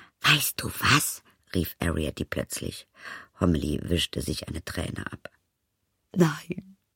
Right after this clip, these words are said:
sagte sie schwach. "Was denn?" "Ich könnte auch einen Vorhang hinaufklettern."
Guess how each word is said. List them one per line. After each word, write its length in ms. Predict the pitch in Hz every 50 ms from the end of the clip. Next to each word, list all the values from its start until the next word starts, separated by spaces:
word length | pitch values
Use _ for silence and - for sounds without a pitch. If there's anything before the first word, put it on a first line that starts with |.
| _ _ _ _ _ _ _ _
sagte 360 | - - - - - - -
sie 120 | - 87
schwach. 440 | - - - - - - - - _ _ _ _ _ _
"Was 360 | - 185 185 175 - - - -
denn?" 320 | - - - - 233 233 _ _ _ _ _ _ _ _ _ _ _ _ _ _ _ _ _ _ _ - - - - - - - - - - _ _ _ _ _ _ _ _
"Ich 360 | - - - - - - - -
könnte 400 | - - 202 190 - - - - - -
auch 260 | - - - - - - -
einen 280 | - 104 87 85 82 82
Vorhang 480 | - - - 80 76 - 78 80 85
hinaufklettern." 1000 | - - - 92 82 73 78 69 - - - - - 80 80 - - 82 78